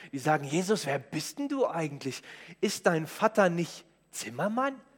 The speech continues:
Und heißt deine Mutter nicht Maria? Und heißen deine Brüder nicht so und so und so? Wer bist du schon? Was hast du denn zu, äh, zu erzählen?" Und du denkst dir vielleicht, "Na ja, gut, also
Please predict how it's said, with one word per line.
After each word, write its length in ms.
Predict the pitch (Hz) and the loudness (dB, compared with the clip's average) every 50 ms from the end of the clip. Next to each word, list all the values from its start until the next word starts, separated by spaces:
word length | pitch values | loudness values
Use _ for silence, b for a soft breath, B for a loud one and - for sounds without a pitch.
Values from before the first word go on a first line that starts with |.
| b b b b b | b b b b b
Und 200 | - 196 180 165 | -2 0 2 4
heißt 300 | 208 226 208 - - - | 4 2 2 2 2 4
deine 260 | 185 175 170 165 160 | 4 4 4 4 4
Mutter 320 | 160 180 190 - 175 160 | 4 2 2 2 2 0
nicht 200 | 151 151 143 - | 0 -2 -4 -4
Maria? 540 | 135 127 127 127 101 101 117 131 170 208 240 | -2 0 0 0 -2 -4 0 2 4 6 6
Und 220 | 240 220 208 175 156 | 4 4 2 6 8
heißen 300 | 180 185 180 185 185 160 | 8 8 8 4 4 6
deine 240 | 170 156 151 151 | 6 6 6 4
Brüder 320 | 139 139 151 208 214 180 160 | -2 -2 0 4 6 6 4
nicht 160 | 147 127 - | 4 0 -2
so 220 | - 139 147 170 | 2 6 6 6
und 100 | 185 160 | 6 6
so 160 | 139 131 123 123 | 2 0 -2 -2
und 140 | 120 113 | -4 -2
so? 360 | - 123 156 208 254 - b b b b b b b b b b b b b b b b b b _ _ | 2 4 6 6 6 4 b b b b b b b b b b b b b b b b b b _ _
Wer 160 | 151 151 - | -4 -4 -2
bist 260 | 165 208 190 - - | -2 -2 -4 -4 -4
du 80 | 247 220 | -4 -2
schon? 300 | - - 190 143 131 120 | 4 6 6 6 6 4
Was 180 | 147 160 - 196 | 0 -2 0 0
hast 240 | 247 - - - | 0 0 0 -2
du 80 | 294 262 | 0 6
denn 220 | 233 240 240 233 | 6 8 8 6
zu, 160 | 240 - 226 220 220 - - - - - | 4 -2 -4 -4 -4 -4 -6 -4 0 6
äh, 220 | - 175 180 180 | 10 10 10 10
zu 140 | 180 - 180 | 8 6 6
erzählen?" 420 | 180 165 165 - - 247 269 233 180 | 8 8 8 6 4 6 6 6 4
Und 140 | 160 156 | 4 2
du 60 | 151 151 | 2 4
denkst 220 | 180 202 220 - | 4 2 4 4
dir 100 | 208 180 | 2 0
vielleicht, 320 | - 143 135 123 120 - | 4 6 6 6 6 6
"Na 100 | 120 107 | 2 0
ja, 100 | 101 110 | 0 0
gut, 240 | 113 147 196 208 - | 0 -2 -2 -2 0
also 240 | 90 110 110 117 117 | 0 0 0 0 -4